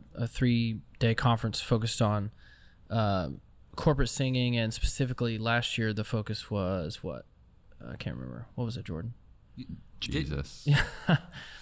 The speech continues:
Speaker 2: Well, no,
Speaker 1: Um,
Speaker 2: it was, like, the person of Christ,
Speaker 3: It
Speaker 2: right?
Speaker 3: was,
Speaker 2: Like, there
Speaker 3: yeah.
Speaker 2: was incarnation.
Speaker 3: It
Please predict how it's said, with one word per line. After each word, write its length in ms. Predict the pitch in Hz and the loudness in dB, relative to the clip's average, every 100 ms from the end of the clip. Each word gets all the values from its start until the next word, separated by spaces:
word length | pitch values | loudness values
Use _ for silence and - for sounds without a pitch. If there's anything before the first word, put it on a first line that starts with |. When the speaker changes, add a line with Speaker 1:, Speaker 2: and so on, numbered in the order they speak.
| - - | -16 -6
Speaker 2:
Well, 200 | 151 160 | 2 4
no, 160 | 143 151 | 6 6
Speaker 1:
Um, 60 | 117 | 4
Speaker 2:
it 60 | 143 | 0
was, 180 | 147 135 | 4 4
like, 200 | 143 139 | 4 0
the 60 | |
person 400 | 113 151 143 143 | 0 2 2 0
of 100 | 120 | -2
Christ, 360 | - 135 123 101 | 2 4 4 6
Speaker 3:
It 60 | 90 | 6
Speaker 2:
right? 60 | |
Speaker 3:
was, 100 | 82 | 6
Speaker 2:
Like, 180 | 82 - | 4 4
there 100 | 78 | 6
Speaker 3:
yeah. 40 | |
Speaker 2:
was 80 | 69 - | 6 6
incarnation. 800 | 131 139 - 143 131 131 131 | 2 2 2 2 4 2 4
Speaker 3:
It 60 | 87 | 6